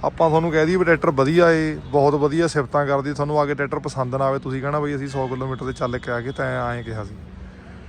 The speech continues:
ਟਰੈਕਟਰ ਜੋ ਹੈਗਾ ਤੁਹਾਡੇ ਸਾਹਮਣੇ, ਆਪਾਂ ਸਿਰਫ ਤੁਹਾਨੂੰ ਦਿਖਾਉਣ ਦੀ ਕੋਸ਼ਿਸ਼ ਕਰਦੇ ਹਾਂ। ਟਾਇਰ ਨਵੇਂ ਆ ਬਾਈ, ਰੰਗ ਰੁੰਗ ਟਰੈਕਟਰ ਦਾ ਨਾਲ ਦਾ, ਛੇ ਮਾਡਲ ਹੈ,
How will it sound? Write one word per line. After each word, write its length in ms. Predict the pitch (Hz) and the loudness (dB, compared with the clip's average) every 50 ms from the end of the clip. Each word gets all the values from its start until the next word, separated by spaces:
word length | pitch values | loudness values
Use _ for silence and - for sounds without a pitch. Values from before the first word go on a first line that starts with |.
| - - - | -18 -14 -8
ਟਰੈਕਟਰ 260 | - 135 139 - - 160 | -6 -6 -4 -4 -6 -4
ਜੋ 320 | 135 139 147 151 156 147 | -2 -2 -2 0 2 2
ਹੈਗਾ 200 | 147 151 165 180 | 2 2 2 2
ਤੁਹਾਡੇ 220 | 170 170 170 180 | 2 0 -2 -2
ਸਾਹਮਣੇ, 340 | 165 - 139 123 135 156 170 | -2 -2 -4 -4 -2 -2 -2
ਆਪਾਂ 180 | 165 170 170 156 | 0 0 -2 -2
ਸਿਰਫ 180 | 135 165 170 | -2 -2 -2
ਤੁਹਾਨੂੰ 220 | 170 175 175 180 175 | -2 -2 -2 -2 -2
ਦਿਖਾਉਣ 340 | 165 139 135 135 135 139 139 | -2 -2 0 0 0 0 -2
ਦੀ 120 | 139 139 | -4 -4
ਕੋਸ਼ਿਸ਼ 340 | 135 143 139 127 143 139 139 | -4 -4 -4 -4 -4 -6 -2
ਕਰਦੇ 340 | 135 139 120 113 123 135 143 | -2 -2 -2 -2 -4 -4 -4
ਹਾਂ। 100 | 156 156 - - - - - - - - - - | -6 -6 -10 -14 -16 -16 -16 -16 -16 -6 0 2
ਟਾਇਰ 220 | 151 151 156 156 | 4 4 4 4
ਨਵੇਂ 260 | 160 147 143 143 139 | 2 0 0 2 0
ਆ 60 | 139 | 0
ਬਾਈ, 200 | 135 143 151 160 151 - - 143 | 0 0 -2 -4 -8 -10 -4 -4
ਰੰਗ 160 | 139 139 139 | -2 0 0
ਰੁੰਗ 220 | 151 147 143 143 151 | 0 0 0 -2 -2
ਟਰੈਕਟਰ 300 | 147 147 139 120 151 156 | -2 -2 -4 -4 -4 -4
ਦਾ 100 | 170 170 | -4 -2
ਨਾਲ 340 | 156 135 120 117 113 113 | -2 -2 -2 -2 -2 -2
ਦਾ, 180 | 123 135 139 147 - - - - - - - - - - | -2 -4 -4 -6 -10 -16 -18 -18 -18 -18 -18 -18 -16 -12
ਛੇ 280 | - - - 143 151 160 | -12 -4 0 0 2 4
ਮਾਡਲ 340 | 160 156 143 127 123 120 131 | 4 4 4 2 2 -2 -2
ਹੈ, 120 | 143 147 | -4 -4